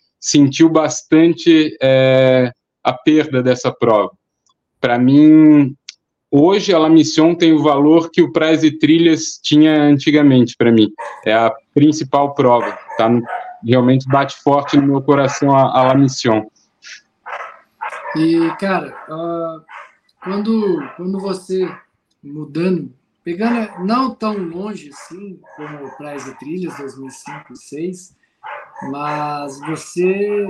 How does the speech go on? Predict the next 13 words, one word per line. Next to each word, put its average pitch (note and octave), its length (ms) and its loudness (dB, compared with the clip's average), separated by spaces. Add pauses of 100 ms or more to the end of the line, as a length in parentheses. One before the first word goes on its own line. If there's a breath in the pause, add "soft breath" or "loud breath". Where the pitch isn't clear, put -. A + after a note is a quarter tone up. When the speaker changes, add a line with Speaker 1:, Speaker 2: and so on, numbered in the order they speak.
(120)
Speaker 2:
teve G3+ 220 -8
uma G3+ 160 -10
época F#3+ 360 -14
que - 60 -20
você F#3+ 240 -14
tava G3 220 -14
faz-, G3 400 -16
focado F#3 400 -8
muito G3+ 220 -8
mais F3+ 300 -6
em F#3 40 -8
desafios, F3+ 800 -12
né? F3+ 220 -18